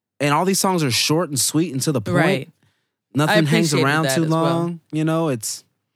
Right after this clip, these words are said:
Speaker 1: it's a short project. I think the, I think overall, even with the skits, it's only, like, twenty something minutes.
Speaker 2: Mm-hmm.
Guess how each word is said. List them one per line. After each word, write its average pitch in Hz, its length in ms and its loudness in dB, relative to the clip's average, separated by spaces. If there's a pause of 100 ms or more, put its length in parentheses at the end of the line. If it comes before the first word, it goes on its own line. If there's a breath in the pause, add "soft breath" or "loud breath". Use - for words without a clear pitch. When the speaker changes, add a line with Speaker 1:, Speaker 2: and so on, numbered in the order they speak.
(460)
Speaker 1:
it's 156 80 0
a 165 40 2
short 214 280 2
project. 196 280 0
I 156 120 0
think 220 160 -2
the, 156 160 0 (120)
I 160 120 2
think 254 240 -2
overall, 147 420 0
even 151 220 0
with 160 100 -2
the 123 100 -6
skits, - 460 -2
it's 110 120 -12
only, 147 120 0
like, 127 180 -2
twenty 139 280 -2
something 98 240 -6
minutes. 104 400 -6 (500)
Speaker 2:
Mm-hmm. 196 360 -4